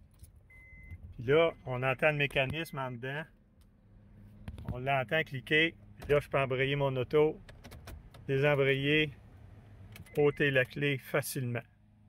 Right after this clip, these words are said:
Fait que si vous avez un problème avec votre clé, ceux qui ont des Honda Ridgeline, moi, le mien, c'est un deux mille six, je pense qu'ils sont pareils jusqu'en deux mille quinze. Le problème, c'est la switch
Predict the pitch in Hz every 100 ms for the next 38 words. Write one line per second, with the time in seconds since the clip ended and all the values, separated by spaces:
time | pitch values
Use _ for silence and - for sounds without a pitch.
0 | - _ _ _ _ - - 120 - 160
1 | 185 185 220 202 190 180 190 202 185 156
2 | 156 135 147 - - 170 180 - 143 147
3 | 139 139 135 170 170 185 170 170 151 170
4 | 175 185 196 185 - - - - - -
5 | 151 156 143 165 - 143 127 151 156 127
6 | - 175 202 - 151 147 - 139 139 147
7 | 151 - 135 131 139 127 101 151 160 180
8 | 143 - - - - - - 165 185 156
9 | 139 143 160 170 165 135 - _ _ -
10 | - - - - - 165 156 131 - 160
11 | 175 - -